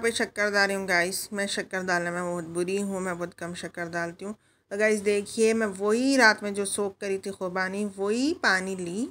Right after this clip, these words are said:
वो फेंकना नहीं अपन, उसमें खुबानी का मीठा बनाना, उसमें इसको गलाना खुबानी को।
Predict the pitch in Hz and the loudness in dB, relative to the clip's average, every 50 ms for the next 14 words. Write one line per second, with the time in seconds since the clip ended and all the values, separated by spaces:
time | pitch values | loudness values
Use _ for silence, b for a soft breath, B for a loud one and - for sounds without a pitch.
0 | - 233 202 190 - 208 185 - 202 196 190 185 180 180 190 190 175 - - 208 | -6 -8 -8 -6 -4 -6 -6 -4 -4 -4 -4 -4 -4 -6 -8 -8 -10 -8 -6 -4
1 | 247 269 262 220 208 - - 220 226 226 - - 214 190 180 180 175 170 175 190 | -4 -4 -4 -6 -6 -6 -4 -4 -4 -4 -4 -6 -4 -2 0 0 0 -2 -4 -6
2 | 185 185 180 170 - 180 170 170 170 165 160 156 160 175 202 233 226 - - 220 | -6 -6 -8 -10 -10 -10 -6 -6 -6 -6 -6 -8 -10 -10 -10 -10 -10 -8 -8 -6
3 | 233 247 240 254 220 - - 254 233 214 233 214 196 180 175 170 160 - 170 - | -4 -4 -4 -6 -8 -8 -8 -8 0 2 4 4 4 2 -2 -4 -8 -10 -12 -14
4 | 175 175 165 156 160 156 - - - - | -8 -6 -6 -6 -6 -8 -14 -18 -20 -20